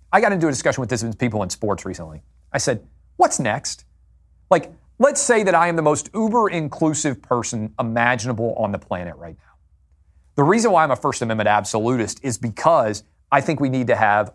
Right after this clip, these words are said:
all marginalized opinions able to debate, because a marginalized opinion twenty years ago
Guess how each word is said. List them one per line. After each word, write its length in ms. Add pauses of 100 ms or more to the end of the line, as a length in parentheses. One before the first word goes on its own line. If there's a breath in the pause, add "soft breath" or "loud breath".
all 260
marginalized 760
opinions 520
able 280
to 100
debate, 400
because 280
a 40
marginalized 640
opinion 320
twenty 340
years 220
ago 340